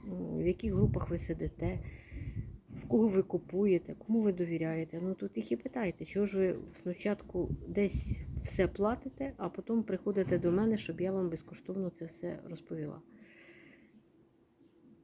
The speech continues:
Ну, якось щось не по правилам. Так що не робіть отак, як я теж.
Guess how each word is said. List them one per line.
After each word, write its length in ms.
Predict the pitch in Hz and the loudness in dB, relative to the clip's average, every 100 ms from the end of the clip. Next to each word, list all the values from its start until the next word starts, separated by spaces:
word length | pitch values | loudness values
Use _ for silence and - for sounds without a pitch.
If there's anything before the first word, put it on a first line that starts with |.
| _ _ - _ _ _ - 196 | _ _ -20 _ _ _ -18 -10
Ну, 400 | 190 202 208 190 - - - - - - - - - - - - - - - - - - - | -2 2 4 2 -2 -12 -18 -20 -20 -20 -18 -10 -8 -6 -8 -10 -16 -20 -18 -18 -16 -16 -8
якось 300 | 175 - 156 | -8 -6 -8
щось 200 | 160 - | -6 -4
не 60 | |
по 120 | 156 165 | -4 -6
правилам. 560 | - 139 139 135 143 - - - - - - - _ _ - - | -6 -4 -4 -6 -8 -16 -20 -18 -18 -18 -20 -20 _ _ -20 -20
Так 160 | - 185 | -8 -6
що 340 | - 190 180 160 - _ _ _ _ _ _ _ _ _ _ _ _ _ _ 330 165 - _ - _ - - _ _ - | 0 2 2 0 -8 _ _ _ _ _ _ _ _ _ _ _ _ _ _ _ -20 -20 _ -20 _ -20 -20 _ _ -6
не 200 | 175 226 | 2 4
робіть 320 | 233 175 147 | 6 4 -4
отак, 280 | 147 147 143 | -8 -10 -10
як 200 | 156 - | -12 -8
я 260 | 190 240 262 - | -6 -4 -6 -12
теж. 300 | - 190 190 | -6 -6 -4